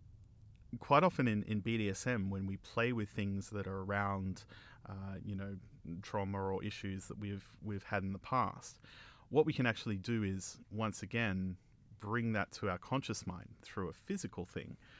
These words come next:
So it's not necessarily talking about it, but actually playing something out, playing a role. Those sorts of things can bring that to our conscious mind again. Um, once again, it gets processed, it can get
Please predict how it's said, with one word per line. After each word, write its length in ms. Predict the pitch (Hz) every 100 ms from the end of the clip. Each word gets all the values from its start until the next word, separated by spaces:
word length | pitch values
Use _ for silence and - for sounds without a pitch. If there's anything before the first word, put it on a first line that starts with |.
| - -
So 120 | 113
it's 80 | 113
not 220 | 147 -
necessarily 400 | 110 101 101 95
talking 320 | - 170 107
about 220 | 92 92
it, 80 | -
but 120 | 101
actually 240 | 85 - 92
playing 380 | - 117 110 104
something 360 | 101 92 98
out, 260 | 117 107 - - - -
playing 240 | 92 92
a 60 | 95
role. 420 | 113 135 80 - - - -
Those 180 | 113 -
sorts 180 | 131
of 80 | 110
things 280 | - 101 90
can 180 | - 90
bring 300 | 101 120 131
that 160 | 107 -
to 140 | -
our 80 | 92
conscious 460 | - 107 98 98 -
mind 260 | 90 90
again. 220 | - 65 - - - - - -
Um, 460 | 101 95 95 92 - -
once 240 | 95 -
again, 300 | 98 135 147 - - -
it 80 |
gets 180 | 98 -
processed, 640 | - - - 131 135 - -
it 140 | -
can 220 | - 92
get 200 | 90 98